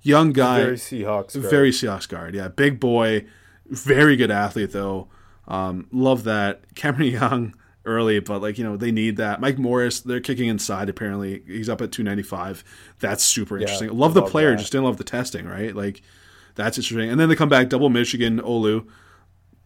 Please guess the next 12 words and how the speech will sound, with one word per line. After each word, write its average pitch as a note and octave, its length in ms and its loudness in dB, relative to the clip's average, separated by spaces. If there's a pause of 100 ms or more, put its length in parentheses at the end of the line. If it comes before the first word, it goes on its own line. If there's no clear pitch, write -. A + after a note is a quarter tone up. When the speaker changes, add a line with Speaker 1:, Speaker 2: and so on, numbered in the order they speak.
(360)
Speaker 1:
Th-, F#2 240 -6
that G#2+ 220 -4
could G#2+ 140 -4
be G2 160 -2
a, F#2 280 -8
you A2 100 -4
know, G#2+ 100 -4
he B2 140 -4
could B2+ 100 -4
be A#2+ 80 -2
the G#2+ 80 -4
center G2 440 -6